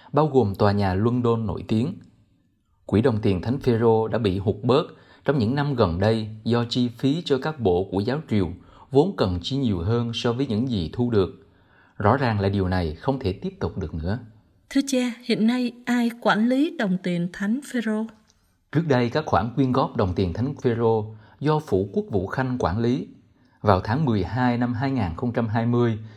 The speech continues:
Speaker 1: với tự sát liên quan đến thẩm quyền trong vấn đề kinh tế tài chính, Đức Thánh Cha đã chính thức cho phép chuyển giao các hoạt động kinh tế tài chính từ Phủ Quốc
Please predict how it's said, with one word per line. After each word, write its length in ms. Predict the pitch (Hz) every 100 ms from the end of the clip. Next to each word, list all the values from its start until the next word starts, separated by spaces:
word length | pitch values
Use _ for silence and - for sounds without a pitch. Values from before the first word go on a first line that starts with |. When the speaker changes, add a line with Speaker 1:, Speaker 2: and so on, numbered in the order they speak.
| - - 127
Speaker 1:
với 180 | 185 208
tự 140 | 95
sát 280 | - 165 147
liên 200 | 139 139
quan 240 | 139 131 131
đến 140 | 156
thẩm 180 | - 123 -
quyền 280 | 117 90
trong 160 | 101 110
vấn 160 | 147 160
đề 240 | 92 -
kinh 200 | 117 120
tế 260 | 120 120 151
tài 160 | 95 82
chính, 340 | - 113 151 - - - - - -
Đức 120 | 156 170
Thánh 160 | 185 196
Cha 240 | 156 139
đã 100 | 92
chính 240 | 90 160
thức 160 | 175 208 -
cho 160 | - 131
phép 300 | 147 180 -
chuyển 300 | 107 98 143
giao 240 | 139 131
các 160 | 127 160
hoạt 220 | - -
động 240 | 95 85 104
kinh 220 | 127 123
tế 240 | 131 139 -
tài 180 | 92 85
chính 340 | - 117 185 - - - - -
từ 200 | 110 101
Phủ 220 | 98 95
Quốc 120 | 131